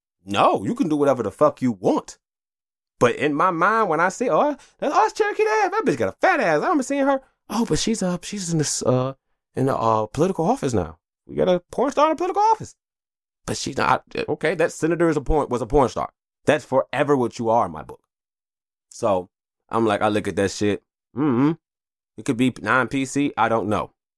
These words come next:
Love my wife like the way I love her more than anything. If I found out I stripped before, I would look at her slightly less.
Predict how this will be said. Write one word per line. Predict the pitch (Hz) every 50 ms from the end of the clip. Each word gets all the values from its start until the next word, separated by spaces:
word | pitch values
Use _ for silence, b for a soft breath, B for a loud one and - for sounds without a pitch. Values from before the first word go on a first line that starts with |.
| _ _ _ _ _ _ _ _ _ _ _ _ _ _ _ _ _ _ _ _ _ _ _ _
Love | - 85 95
my | 98 98
wife | 101 117 131 131 120 113
like | 110 107 104 98
the |
way | 92 117 107
I | 107
love | 110 110 113 117 117
her | 117
more | 127 127 127 131
than | 135 139
anything. | 143 131 - 92 85 71 - -
If | _ -
I | -
found | - - 82 87 95 90 104
out | 117 139 185 220
I | 269 277
stripped | 277 - - - 214 233 - -
before, | 185 175 - 214 220 226
I | 233 392
would | 427 440 415
look | 415 440 440 453
at | 427 427 427
her | 403
slightly | - - 392 392 381 - 349
less. | 320 330 311 240 - - - - - -